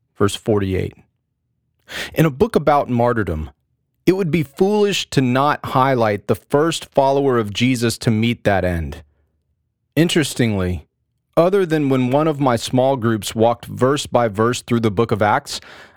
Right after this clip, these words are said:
I've never heard someone teach on Stephen's trial and martyrdom in Acts chapter six through seven. That's quite unfortunate, given that Stephen's account contains what is easily the longest speech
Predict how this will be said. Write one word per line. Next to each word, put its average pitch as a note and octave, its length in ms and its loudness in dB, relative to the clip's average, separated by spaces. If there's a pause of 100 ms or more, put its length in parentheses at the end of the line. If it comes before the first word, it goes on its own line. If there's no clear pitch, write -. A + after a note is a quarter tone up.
(120)
I've C3 160 2
never D#3+ 440 2
heard E3+ 320 -2
someone C#3 420 2
teach D3 540 -2
on A#2 180 2
Stephen's C3 640 -2
trial B2+ 640 0
and A#2+ 120 0
martyrdom G2+ 680 -2 (120)
in A2+ 180 0
Acts B2+ 280 0
chapter A#2 360 0
six - 520 -2
through A2 160 0
seven. F2+ 500 -2 (800)
That's A2 240 0
quite B2 320 0
unfortunate, G#2 800 -2 (360)
given E3 260 2
that A#2+ 140 0
Stephen's E3 480 0
account D#3 520 -2
contains B2 520 -2
what A#2+ 160 2
is G#2+ 160 -6 (120)
easily D#3+ 540 0
the A2 100 0
longest A#2 720 0
speech - 680 -4